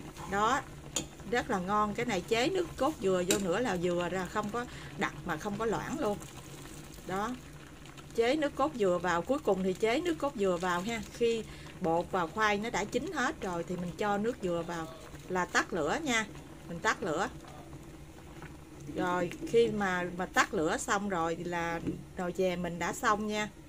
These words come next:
Đó, như vậy là đã hoàn thành một nồi chè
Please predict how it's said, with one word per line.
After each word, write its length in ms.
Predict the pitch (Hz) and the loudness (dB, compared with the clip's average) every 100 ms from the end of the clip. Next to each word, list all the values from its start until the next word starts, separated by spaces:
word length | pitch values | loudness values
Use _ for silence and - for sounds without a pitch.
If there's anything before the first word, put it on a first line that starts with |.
| - - - - - - - - - - - - - | -18 -18 -18 -18 -16 -16 -16 -14 -12 -6 -6 -6 -6
Đó, 340 | 277 392 370 - | 0 2 2 0
như 160 | 208 208 | -4 0
vậy 180 | 190 - | 2 4
là 140 | 190 | 2
đã 120 | 170 202 | 2 2
hoàn 360 | 220 180 170 | 2 0 -2
thành 240 | 190 175 175 | -4 -2 -2
một 180 | 165 | -2
nồi 200 | 185 175 | -2 -2
chè 360 | 165 180 170 170 | -2 0 0 -2